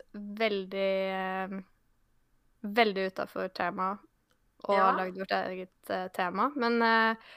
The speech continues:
Speaker 1: jeg synes det funket bedre for meg i hvert fall, som ikke <laughs> skjønte en dritt av det temaet.
Speaker 2: Ja,
Speaker 1: Så
Speaker 2: så håper jeg alle har likt at vi utleverte oss, eh, med alle følelsene våre, holdt på å si.
Speaker 1: Ja.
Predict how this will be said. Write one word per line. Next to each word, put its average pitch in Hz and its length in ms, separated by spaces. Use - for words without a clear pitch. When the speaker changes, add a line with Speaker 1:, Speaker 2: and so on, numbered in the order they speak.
Speaker 1:
jeg 247 120
synes 233 200
det 220 180
funket 202 300
bedre 185 300
for - 140
meg 185 200
i 185 40
hvert - 140
fall, 196 200
som 214 160
ikke 208 200
<laughs> - 420
skjønte - 440
en 180 160
dritt 170 300
av 180 100
det 175 140
temaet. 180 360
Speaker 2:
Ja, 349 360
Speaker 1:
Så 302 120
Speaker 2:
så 311 640
håper 254 340
jeg 214 100
alle 185 280
har 185 140
likt 175 280
at 170 140
vi 208 220
utleverte 190 960
oss, - 340
eh, 190 540
med 196 120
alle 180 220
følelsene 170 540
våre, 170 180
holdt 269 120
på - 60
å 196 120
si. - 80
Speaker 1:
Ja. - 80